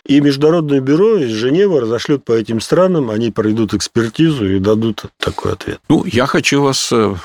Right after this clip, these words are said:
Speaker 2: поздравить с избранием президента Евразийского патентного ведомства, избранным президентом. И, наверное, с этим связанный вопрос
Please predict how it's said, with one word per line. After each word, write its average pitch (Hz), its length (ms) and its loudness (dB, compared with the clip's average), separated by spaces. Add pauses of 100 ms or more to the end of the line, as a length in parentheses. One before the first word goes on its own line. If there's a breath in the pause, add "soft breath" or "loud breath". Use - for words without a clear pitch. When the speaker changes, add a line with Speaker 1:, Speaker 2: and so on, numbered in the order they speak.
(120)
Speaker 2:
поздравить 104 500 0
с - 140 -6
избранием 95 500 0
президента 95 680 -2
Евразийского 90 840 0 (160)
патентного 90 500 0
ведомства, 80 600 0 (160)
избранным 80 440 2
президентом. 82 680 -2 (100)
И, 92 520 2
наверное, 98 340 0
с - 80 -2
этим 98 160 -2
связанный 104 400 0
вопрос 127 580 -2